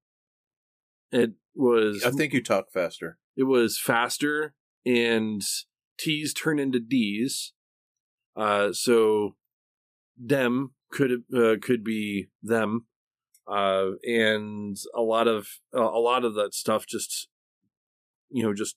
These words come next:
Speaker 1: rolls off of your tongue, and you end up mush mouthing a lot of it. Um, you do speak a lot faster,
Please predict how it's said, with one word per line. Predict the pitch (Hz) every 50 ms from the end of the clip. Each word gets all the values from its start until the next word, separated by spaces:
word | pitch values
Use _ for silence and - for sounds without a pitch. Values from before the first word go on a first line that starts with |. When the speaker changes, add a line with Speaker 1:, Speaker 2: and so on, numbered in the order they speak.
| _ _ 139
Speaker 1:
rolls | 135 131 131 127 123 113 123
off | 120 110 107 -
of | 123 98 101
your | 101 87
tongue, | - 104 95 78 73 - _ _ _ _ -
and | 131 127 117 110 107 107 98 - -
you | - 165 151 165
end | 170 175
up | 175 -
mush | - 135 135 143 139 - - 117
mouthing | 110 104 101 98 - 101 90
a | 85
lot | 85 85 80 82 78
of | 73
it. | 73 71 - - _ _ _ _ _ _ _ _ _ _ _ - -
Um, | 98 101 101 101 98 98 98 98 95 95 92 85 - _ _ _ _ _ _ _ _ _ _ _ _ _ _ _ _ _ _ _ _ _ _ _ _ _ _ - _
you | - 139 135
do | 120 143 143 139 139 135 120
speak | 113 - - - - 139 131 101 -
a | 120
lot | 113 107 98 - - -
faster, | 123 113 107 104 - - - 110 104 101 95 92